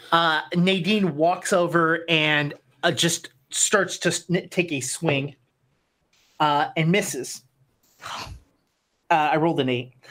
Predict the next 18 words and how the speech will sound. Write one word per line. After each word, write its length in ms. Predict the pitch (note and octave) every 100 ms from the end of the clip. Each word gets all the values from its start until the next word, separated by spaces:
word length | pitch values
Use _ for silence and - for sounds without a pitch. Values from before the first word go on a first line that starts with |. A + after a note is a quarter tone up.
| - _
Uh, 200 | D#3+ D#3 E3 -
he 380 | - C4+ B3+
turns 720 | C4 - C#4 D4 B3+ G3 F#3 - -
and 240 | E3 D#3+ -
pulls 520 | - - C4+ C4+ B3+ A3+
out 280 | E3 F3 - -
a 60 | -
flail 720 | - E3+ E3 C#3 A2+ G#2+ - - - _
and 200 | C#3 C#3
swings 1300 | - - - - F#3+ E3+ G3 A#3 G#3+ C3+ C3 - - _
and 160 | F3 F3
hits 420 | - A3+ A3 -
the 120 | F#3 F3
skeleton, 760 | - G#3 F3 E3 E3 C#3+ C3+ - - - _ -
uh, 200 | D#3 D#3+ E3+
and 240 | D#3+ D3+ -
Nadine 560 | E3 F3 D#3+ E3 D3+ C3 - _ -
shatters 1500 | - - - - - - B3+ G3 G3 C3 G#2+ - - -